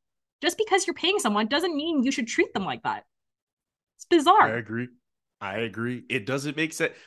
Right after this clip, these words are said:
Speaker 2: Look, I, it, it doesn't make sense to me. I've, I, I mean, I can't think of any other head coach, at least in the National Hockey League,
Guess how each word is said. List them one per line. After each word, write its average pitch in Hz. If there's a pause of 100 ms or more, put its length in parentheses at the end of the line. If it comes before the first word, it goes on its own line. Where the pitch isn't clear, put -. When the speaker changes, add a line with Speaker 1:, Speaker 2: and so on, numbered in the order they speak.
Speaker 2:
Look, 165 (160)
I, 135
it, 131 (400)
it 120
doesn't 143
make 135
sense 120
to 127
me. 107
I've, 120 (100)
I, 135
I 143
mean, 135 (180)
I 131
can't -
think 170
of 117
any 143
other 117 (420)
head 151
coach, - (500)
at 113
least 196
in 202
the 196
National 151
Hockey 113
League, 82